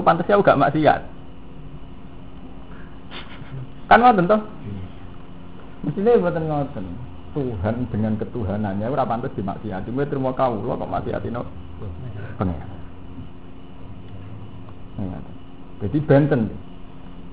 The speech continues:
Ngono wae pangeran di apian, kowe nek maksiat. Ora oleh putus asa, wong pangeran ya jujur. Ane jujur ketika memaksakan orang harus taat, ketika wong maksiat ya dianggap kecil. Ya. Dianggap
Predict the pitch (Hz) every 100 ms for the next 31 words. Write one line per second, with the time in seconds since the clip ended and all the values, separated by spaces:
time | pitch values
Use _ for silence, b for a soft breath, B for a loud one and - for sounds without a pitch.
0 | - - 196 196 202 220 196 190 208 196
1 | 143 143 151 - 117 127 180 190 165 160
2 | 147 143 98 - - - - - - -
3 | - - - - 127 139 151 147 131 117
4 | 98 92 104 131 139 139 143 156 131 120
5 | 107 110 90 - - - - - - -
6 | - - 151 151 131 170 - 165 - 160
7 | - 156 147 120 78 - - - 139 143
8 | 147 143 147 139 143 135 135 139 113 120
9 | - 123 107 147 - 160 160 160 147 147
10 | 185 160 - 120 139 135 - 101 - -
11 | - - - - - - - - - -
12 | - - - - - - - - - -
13 | - 87 98 - - - - - - -
14 | - - 107